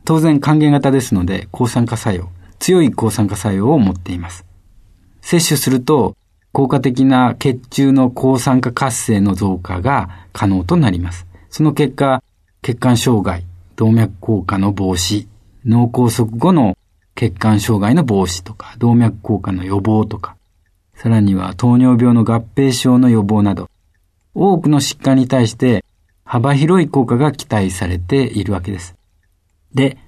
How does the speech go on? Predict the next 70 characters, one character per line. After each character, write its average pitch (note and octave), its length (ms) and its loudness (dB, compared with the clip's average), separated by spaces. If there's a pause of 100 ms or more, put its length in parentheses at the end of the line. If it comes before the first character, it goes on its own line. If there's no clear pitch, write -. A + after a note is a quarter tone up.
一 A#2+ 260 -2
方 C#3 180 2
で、 G#2+ 260 0 (340)
還 D#3 240 2
元 E3 160 4
型 D3+ 420 0
コ D#3 140 2
エ D3+ 40 4
ン D3 40 4
ザ C3 80 4
イ A2 40 4
ム G2 160 2
九 A2 200 0
点 A2 200 2
の F#2 60 0
否 F2 80 -6
定 D#3 200 0
的 C#3+ 240 -2
な C#3 120 4
意 A#2+ 80 0
見 A#2+ 200 2
も C#3+ 240 2
あ A2+ 80 -4
り G2 80 -2
ま F2 160 -8
す。 - 120 -20 (760)
還 E3+ 200 2
元 F#3 120 4
型 F#3+ 160 0
コ F#3 120 2
エ G3 60 6
ン G3 40 4
ザ E3+ 60 4
イ B2+ 40 4
ム G#2+ 60 0
九 A2+ 180 -2
点 A2+ 280 2
は、 G#2 260 2 (300)
空 G#3+ 200 0
気 - 120 0
に A2+ 100 4
触 G#2+ 120 -2
れ G#2+ 100 2
る G#2 100 0
と G#2+ 340 0 (220)
自 A2+ 100 0
動 C3+ 160 2
酸 B2+ 220 2
化 - 100 -6
が F2+ 140 -4
進 F#2+ 400 -6
ん F#2 100 0
で F#2 100 -4
し F2+ 140 -6
ま F#2+ 180 -2
い、 F#2+ 240 0 (400)
極 E3+ 240 2
め D#3+ 140 4
て A2 100 -2
不 C#3+ 180 0
安 D#3 200 2
定 G#2+ 160 0
な F2+ 160 0
物 F2+ 200 -4
質 F2 600 -8 (140)
と B2 100 2
言 G2 160 2
え F2 60 -4
ま F2 120 -6
す。 - 160 -18